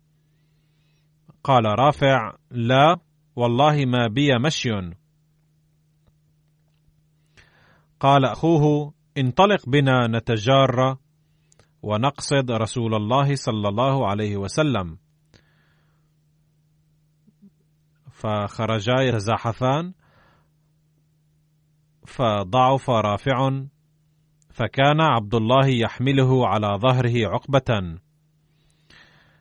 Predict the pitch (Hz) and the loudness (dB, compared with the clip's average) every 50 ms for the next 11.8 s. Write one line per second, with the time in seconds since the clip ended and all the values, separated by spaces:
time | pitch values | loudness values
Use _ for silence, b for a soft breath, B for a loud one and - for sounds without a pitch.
0 | b b - 101 101 104 104 98 95 98 120 127 135 - - 135 117 107 87 120 | b b -14 -8 -4 -2 -2 -2 -2 -2 -2 -2 -2 -2 -2 -2 -4 -2 0 0
1 | 139 143 139 - 139 131 131 123 123 120 113 - _ _ - _ _ _ _ _ | 0 0 2 2 0 0 2 2 2 0 -2 -6 _ _ -20 _ _ _ _ _
2 | _ _ - 113 120 - - 113 107 135 135 - 123 107 92 85 80 80 - _ | _ _ -8 -8 -6 -6 -6 -2 -2 -2 0 0 -4 -4 -4 -6 -10 -14 -16 _
3 | _ _ _ _ _ _ _ _ _ - 120 120 123 113 104 95 - - 107 110 | _ _ _ _ _ _ _ _ _ -8 -4 -2 0 0 0 -2 -4 -6 -6 -6
4 | 104 - 117 107 - 107 101 135 165 151 127 98 85 80 - _ _ _ _ _ | -4 -6 -8 -6 -6 -6 -4 -2 -2 -2 -2 -4 -6 -10 -16 _ _ _ _ _
5 | _ _ _ _ _ _ _ _ _ _ _ _ _ _ _ _ _ _ _ _ | _ _ _ _ _ _ _ _ _ _ _ _ _ _ _ _ _ _ _ _
6 | _ _ _ _ _ _ _ _ _ _ _ _ _ _ _ _ _ _ _ _ | _ _ _ _ _ _ _ _ _ _ _ _ _ _ _ _ _ _ _ _
7 | _ _ _ _ _ _ _ _ _ _ _ _ _ _ _ _ _ _ _ _ | _ _ _ _ _ _ _ _ _ _ _ _ _ _ _ _ _ _ _ _
8 | _ _ - - - - 143 - _ - 160 160 170 160 110 123 - - 120 110 | _ _ -20 -16 -6 -4 -4 -4 _ 2 2 4 4 4 0 -2 -2 -2 -2 -2
9 | 110 113 - - 131 120 110 110 107 107 117 131 139 151 143 - - 113 107 107 | -2 -4 -6 -6 -6 -4 -4 -2 -2 0 2 2 2 0 0 -2 -2 -2 0 0
10 | 104 104 120 120 117 113 101 98 104 110 117 117 113 107 - - 139 135 139 143 | 0 2 2 0 2 2 0 0 0 0 0 0 -2 -2 -2 -2 -2 0 0 0
11 | 147 147 120 104 107 104 101 95 92 101 - - 165 147 120 - | 0 0 -2 -2 -2 -4 -4 -4 -6 -6 -2 0 2 2 2 0